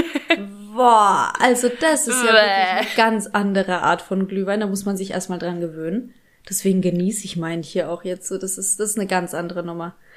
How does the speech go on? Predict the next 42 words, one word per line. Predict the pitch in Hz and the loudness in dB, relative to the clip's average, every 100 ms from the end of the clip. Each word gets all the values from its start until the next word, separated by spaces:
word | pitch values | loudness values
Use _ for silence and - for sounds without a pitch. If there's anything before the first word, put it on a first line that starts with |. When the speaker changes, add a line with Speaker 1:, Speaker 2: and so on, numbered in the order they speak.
| - - | -16 0
Speaker 2:
Aber | 220 | 2
das | 226 | 2
ist | - | 2
genauso | 226 220 233 226 | 2 2 2 0
wie | 233 | 0
mit | 226 220 196 | 0 -2 -2
manchen | 208 208 202 | -4 -4 -8
Speisen | - 196 202 226 233 | -4 0 0 0 -2
und | 240 | -4
so | 247 240 | -2 -2
weiter. | 233 240 247 247 202 | -2 -2 0 0 0
Oder | 185 | 0
wenn | 180 | -2
man | 180 180 | -4 -6
in | 175 | -6
Asien | 175 196 220 | -6 -4 -4
ist | 220 | -6
und | 220 185 | -6 -4
alles | 185 185 | -6 -6
ist | 190 | -4
mit | 190 185 | -4 -2
Koriander, | 185 175 160 170 202 220 | -4 -4 -4 -2 -2 -2
da | 196 | -2
muss | 180 190 | -4 -4
man | 180 | -6
sich | 180 - | -6 -4
auch | 190 | -4
erstmal | 233 233 233 | -4 -4 -6
dran | 220 214 | -6 -6
gewöhnen. | 220 226 233 240 - - - - | -2 0 0 -2 -10 -20 -20 -10
Und | 190 185 | -6 -2
ich | |
glaube, | 196 196 190 | 0 2 2
so | 190 | 0
ist | 190 190 | 0 -2
es | - | -4
halt | 185 185 | -2 -2
bei | |
diesem | 180 180 185 | -2 0 -2
Glühwein | 180 175 170 | -2 -4 -4
auch | 160 165 - | -2 -4 -4
gewesen. | 175 160 147 - | -8 -6 -8 -12